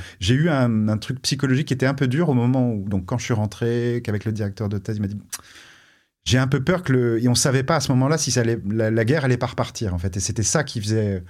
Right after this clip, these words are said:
moi, je me suis pas senti en danger. Une fois, euh, une ou deux fois, j'ai, j'ai été un peu trop loin en allant, euh, en tentant d'aller de l'autre côté de la frontière du Libéria. Je, je me suis retrouvé dans des zones un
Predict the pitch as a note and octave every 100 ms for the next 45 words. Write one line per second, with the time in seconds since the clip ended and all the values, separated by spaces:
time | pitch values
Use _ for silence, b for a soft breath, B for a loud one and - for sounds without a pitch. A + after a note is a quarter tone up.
0 | B B B B B2+ C#3+ - - F3 E3
1 | C3+ D3 C3 B2 A#2 D#3+ F#3+ B B B
2 | B B - C3+ C3 - D#3 C#3+ B2+ G#2+
3 | F#2+ C3 C#3 C3 - A#2 A2 G#2 F#2 G2
4 | F#2 G#2 - C#3+ C#3+ C3 A2+ A#2+ A#2+ A#2+
5 | G#2+ G2 G2 G2+ G2+ F#2+ E2+ F2 F2 G#2+
6 | G2 A2+ G#2+ G2+ G#2 G#2+ G2+ F#2+ E2+ G2+
7 | F2+ G2+ F#2+ F#2+ F#2+ F#2 G2 G#2 G#2 F#2+
8 | - - - A2 A#2+ A#2+ A#2+ A2+ A2 G#2+
9 | A#2 C3+ A#2